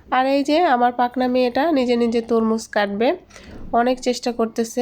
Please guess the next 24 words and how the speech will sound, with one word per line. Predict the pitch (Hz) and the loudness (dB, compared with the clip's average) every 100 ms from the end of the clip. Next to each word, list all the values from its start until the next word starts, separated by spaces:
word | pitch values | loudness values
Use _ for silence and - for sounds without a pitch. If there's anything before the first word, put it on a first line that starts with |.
| 269 | -2
কিন্তু | 262 233 226 | 0 -2 0
পারছে | 226 214 220 233 | 0 -2 -2 -2
না, | 247 240 | 2 2
আমি | 220 226 | 2 0
কেটে | 233 226 | 0 -2
দিচ্ছি, | 220 220 - 220 | -2 -4 -2 0
ওর | 208 208 | 2 2
রাগ | 208 214 220 | 2 2 0
হচ্ছে। | 233 220 - 233 311 - - - - - | -2 -4 -2 -2 -2 -6 -20 -20 -20 -6
তো | 269 254 | -2 2
দেখতে | 254 254 277 | 2 0 -2
থাকুন, | 269 254 262 302 294 | -2 0 0 2 2
ভাবলাম | 254 233 233 233 233 | 2 2 4 2 2
যে | 240 - | 0 0
এইটুকু | 240 240 254 269 | -4 -2 -2 -2
একটু | 254 - 254 | -2 -2 0
ভিডিওতে | 247 240 240 240 | 0 0 0 2
রাখি, | 240 233 240 240 | 2 2 -2 0
যদি | 233 247 247 254 220 | 2 2 0 -2 0
বড় | 220 226 233 | 0 2 0
হয় | 240 220 233 | 0 2 2
ওকে | 226 233 | 2 0
একটু | 233 233 220 | -2 -2 0
দেখাবো। | 220 226 220 | 0 0 -2